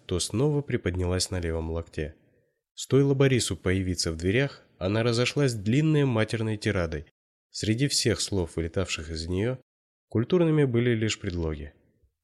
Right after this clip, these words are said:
На этот раз Жора закинул автомат на плечо, приготовился взять человека в коме.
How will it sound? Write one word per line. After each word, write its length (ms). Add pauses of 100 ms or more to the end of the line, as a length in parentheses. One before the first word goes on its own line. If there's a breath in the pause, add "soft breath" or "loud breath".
(500)
На 260
этот 220
раз 180
Жора 300
закинул 460
автомат 420
на 80
плечо, 500 (120)
приготовился 720
взять 260
человека 500
в 80
коме. 380